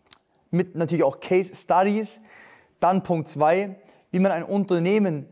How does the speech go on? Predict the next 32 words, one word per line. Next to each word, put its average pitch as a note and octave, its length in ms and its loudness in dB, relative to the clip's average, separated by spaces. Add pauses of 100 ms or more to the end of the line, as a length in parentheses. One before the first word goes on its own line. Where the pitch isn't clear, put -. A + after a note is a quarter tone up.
(180)
so G3+ 260 2
systematisiert F3 920 0
wie E3 60 2
ein C#3+ 140 -2
Franchise, F#3 480 -2
auch E3 120 -2
wenn F3 80 -2
man E3 100 -2
kein D3+ 220 -4
Franchise D3+ 440 -2
ist. G#3+ 300 -4 (420)
Und G3+ 200 2
das G3+ 140 -2
dritte, F#3 340 0
wie F#3 100 0
bereitet E3 440 2
man D#3+ 120 -4
eine C#3 220 -4
Firma F3 340 0
auf D3 220 -2
einen D3 180 -6
potenziellen D#3 500 -4 (100)
Exit F3 360 -2
vor, E3+ 260 2
beziehungsweise D3 500 -4
wie F3 120 -2
steigert F3 460 0
man D3+ 280 0 (340)
den C#3+ 100 0
Firmenwert E3+ 680 2
und D3+ 140 -6
macht D#3 260 -2